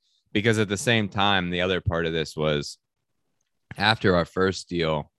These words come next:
I got my real estate license 'cause the real estate agent that I worked with was, like, fine as a realtor, but he didn't really, he worked with investors, but he didn't do it himself. And I was like, "You,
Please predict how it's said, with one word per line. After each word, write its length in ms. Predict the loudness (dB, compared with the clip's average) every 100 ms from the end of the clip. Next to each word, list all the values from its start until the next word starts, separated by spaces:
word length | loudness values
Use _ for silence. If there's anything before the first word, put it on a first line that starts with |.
| _ _ _ _ _
I 80 | 0
got 180 | 0 0
my 100 | -2
real 180 | 0
estate 240 | -2 -4 -2
license 520 | -2 -4 -6 -10 -12
'cause 320 | -10 -10 -8
the 100 | -8
real 120 | -4 -4
estate 220 | -4 -4
agent 300 | -4 -6 -6
that 80 | -4
I 40 |
worked 320 | -2 -6 -6
with 240 | -6 -8 -8
was, 160 | -8 -4
like, 200 | -6 -4
fine 500 | -2 0 0 -2 -8 _ _ -6
as 200 | -6 -4
a 100 | -4
realtor, 420 | -4 -2 -2 -2
but 180 | -2 -2
he 120 | 0
didn't 280 | 0 0 -2
really, 520 | -2 0 0 -2 -4 _ _ _ _ _ _
he 100 | -2
worked 280 | 2 2 0
with 160 | -4 -2
investors, 600 | 0 0 0 -2 -2 0
but 120 | 0
he 100 | 2
didn't 220 | 0 0
do 160 | 0 0
it 60 |
himself. 560 | -2 -4 -2 0 -2 -6 _ _ _ _ _ _ _ 0
And 580 | 2 4 2 0 -6 -14 -20 _ _ _ _
I 120 | 0
was 220 | 0 -2
like, 400 | -2 -2 -2 -6 -20 -20 _ _ _ _
"You, 220 | -10